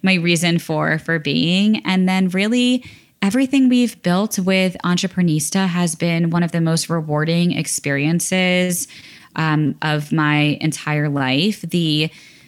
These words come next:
messages and emails and calls and texts I get from these women that are part of our community, they're messaging me things like, "Thank you for creating the Entreprenista League. This has literally changed my life. This is the best thing in my life." You know, these women are connecting, they're networking, they're doing business together, they're growing their business, and being able to just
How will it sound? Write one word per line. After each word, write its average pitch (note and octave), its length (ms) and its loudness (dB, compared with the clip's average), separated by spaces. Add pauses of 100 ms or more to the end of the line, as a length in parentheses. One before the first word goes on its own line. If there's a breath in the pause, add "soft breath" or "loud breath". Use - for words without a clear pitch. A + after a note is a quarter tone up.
(140)
messages F3 720 0
and D#3 160 0
emails F3 520 2
and D#3 120 -4
calls F#3+ 400 -4
and D#3 140 -2
texts - 360 -6
I D#3 60 -2
get D#3 240 -6
from F#3 120 0
these F3 180 0
women D#3+ 320 0
that D3+ 140 0
are D3+ 100 -2
part D#3+ 280 -6
of D3+ 80 -4
our D3+ 120 -2
community, D#3+ 640 0
they're D#3 160 -4
messaging D#3+ 480 -2
me D3+ 180 0
things E3 400 -4
like, D#3+ 340 -4
"Thank E3 180 -4
you F3 80 -2
for F3 120 -4
creating E3+ 420 -2
the D#3+ 60 -4
Entreprenista F#3+ 680 -2
League. G3+ 300 0
This D#3+ 200 -2
has D#3+ 140 -6
literally D#3+ 320 -2
changed D3+ 320 -2
my D3+ 100 -2
life. G#3 360 0
This E3 180 -2
is D#3+ 100 -2
the D#3+ 60 -2
best D#3+ 220 -2
thing D#3+ 140 -4
in D3 80 0
my D#3 100 0
life." G3+ 840 -2
You F#3+ 100 2
know, F#3 100 2
these F3 200 0
women G3+ 280 2
are E3+ 260 -2
connecting, E3+ 720 -2
they're F3 140 0
networking, F3+ 640 0
they're E3+ 140 -2
doing F#3+ 280 0
business F#3+ 400 0
together, D#3+ 400 -2
they're E3 120 -2
growing F#3 400 0
their F3 100 2
business, D#3 480 -2
and E3 140 0
being F#3 300 0
able F3 300 -2
to - 140 -4
just D3+ 420 -2